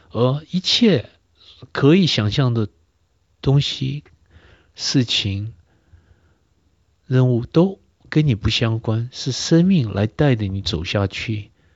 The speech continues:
是刚好颠倒的，跟你个人小我已经不相关了。是大的我、大的自己，一体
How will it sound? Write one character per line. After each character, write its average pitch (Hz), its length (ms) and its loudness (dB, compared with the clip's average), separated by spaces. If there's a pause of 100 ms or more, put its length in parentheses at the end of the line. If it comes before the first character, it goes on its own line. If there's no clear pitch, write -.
(100)
是 - 120 -20
刚 190 200 0
好 175 360 -8
颠 110 320 -4
倒 95 180 -8
的， 98 280 -10 (2250)
跟 160 220 4
你 123 80 2
个 160 320 2
人 104 220 0
小 117 260 0
我 135 260 0
已 98 140 -8
经 120 180 -6
不 127 100 -6
相 127 280 -2
关 127 340 -2
了。 110 220 -12 (840)
是 - 180 -2
大 156 380 0
的 113 180 0
我、 95 440 -6 (100)
大 139 220 2
的 117 120 0
自 107 300 -2
己， 95 500 -10
一 139 120 -2
体 - 360 -12